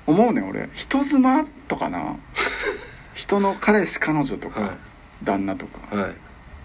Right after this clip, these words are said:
Speaker 1: 人のものを言ったらあかんと思う。
Speaker 2: <laughs>
Speaker 1: 気悪いやん、だって。
Speaker 2: まあ、まあ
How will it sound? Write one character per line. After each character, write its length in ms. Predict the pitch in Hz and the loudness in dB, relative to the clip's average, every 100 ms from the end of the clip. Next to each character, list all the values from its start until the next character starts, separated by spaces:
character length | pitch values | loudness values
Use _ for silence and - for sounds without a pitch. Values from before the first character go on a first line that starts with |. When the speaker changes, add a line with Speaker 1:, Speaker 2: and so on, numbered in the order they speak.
| - | -16
Speaker 1:
人 280 | - - 294 | -4 4 6
の 120 | 294 | 6
も 160 | 294 | 6
の 100 | 254 | 4
を 400 | - - - - - - - - - - - - - - - - | 2 -2 -2 -4 -10 -18 -20 -18 -18 -18 -20 -20 -16 -16 -14 0
言 140 | 233 | 2
っ 20 | |
た 200 | - - | 2 0
ら 60 | 202 | 0
あ 20 | |
か 160 | 226 381 | 4 2
ん 80 | 392 | 2
と 100 | - | -2
思 80 | |
う。 40 | - | -4
Speaker 2:
<laughs> 1700 | - - - 1077 1077 1077 1077 1077 988 988 - - - - - - - | -10 -4 0 4 4 2 -2 -6 -8 -10 -12 -14 -18 -18 -20 -12 -2
Speaker 1:
気 280 | - 339 311 | 6 8 10
悪 260 | 277 370 | 8 8
い 80 | 202 | 6
や 120 | 226 | 2
ん、 40 | 196 | 2
だ 100 | 214 | -2
っ 40 | |
て。 320 | 202 - - - - - - - - - - - - - - - - | -2 -4 -4 -6 -8 -4 -4 -6 -12 -12 -10 -10 -10 -12 -10 -8 4
Speaker 2:
ま 140 | 156 | 4
あ、 20 | 156 - - - - - | 4 0 -12 -10 -6 6
ま 80 | |
あ 20 | 175 | 6